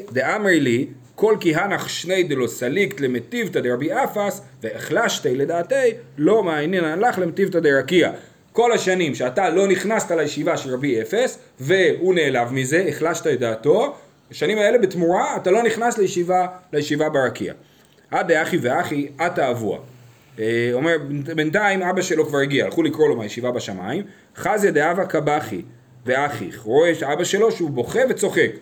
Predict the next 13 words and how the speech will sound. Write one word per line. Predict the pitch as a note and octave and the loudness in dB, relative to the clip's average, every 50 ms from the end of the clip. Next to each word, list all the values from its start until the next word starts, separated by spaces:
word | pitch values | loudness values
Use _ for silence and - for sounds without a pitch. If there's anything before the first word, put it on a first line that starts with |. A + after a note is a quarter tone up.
| - - _ _ _ | -20 -20 _ _ _
אמר | A2 B2 D3+ | -6 -2 0
לי, | E3+ E3+ D#3+ | 2 2 2
"מה | D3+ F3+ G#3+ A#3 | 2 2 0 0
איתם | G#3 - E3+ D3+ C#3+ C#3+ | 0 0 0 0 0 -2
הקבחית?" | C3 - C#3+ C3 C3 D#3 F#3+ F#3+ F3+ - C#3+ C3+ C3+ C3+ C3+ C3+ C3+ C3+ - - - - - - - - - - | -2 -2 -2 0 0 0 0 0 -2 -6 -6 -6 -6 -6 -6 -6 -8 -8 -12 -18 -20 -20 -20 -20 -20 -20 -12 -6
למה | A2+ C3 D3+ | -6 -4 -4
אתה | D3+ - D#3+ | -2 -4 -2
בוכה? | C#3 C3+ B2+ B2+ - F#3+ F#3 E3 C#3+ B2+ | -2 -2 -4 -2 0 2 4 4 4 2
אמר | B2 C#3+ E3 E3+ | 2 0 0 2
לי, | E3 E3+ F3+ F3+ E3+ | 2 2 4 2 2
"דלעגל | D#3 C#3 C#3 C3+ C#3 C3 A#2 B2+ C3 C3+ B2+ C#3+ E3+ G#3+ A#3 A3+ A3 | 2 2 2 2 2 0 0 0 -2 0 0 2 2 4 2 2 2
כעתית." | - F#3+ D#3 C#3+ C#3 - F3+ D#3+ B2+ G#2 - - - _ _ _ _ _ _ | 0 -2 -2 -2 -2 -2 -4 -4 -4 -4 -8 -18 -20 _ _ _ _ _ _
כן, | - D#3+ E3+ | -2 0 0